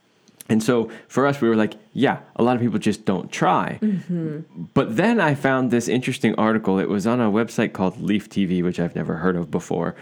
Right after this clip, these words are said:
Speaker 1: But they linked to the original study, which was published in the Journal of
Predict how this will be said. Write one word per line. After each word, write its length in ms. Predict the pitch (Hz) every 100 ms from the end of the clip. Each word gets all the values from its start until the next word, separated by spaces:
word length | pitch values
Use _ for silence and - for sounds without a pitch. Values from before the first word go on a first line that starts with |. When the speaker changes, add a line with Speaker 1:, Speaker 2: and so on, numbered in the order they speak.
| - -
Speaker 1:
But 260 | 104 120 110
they 160 | 175
linked 400 | 202 170 151 - -
to 220 | 139 131
the 460 | 113 120 113 104 -
original 520 | 107 123 139 127 110
study, 500 | - - 170 135 101
which 180 | 101 98
was 120 | 101
published 420 | - 127 117 -
in 80 | 101
the 60 | 90
Journal 500 | 104 110 110 104 -
of 260 | 92 -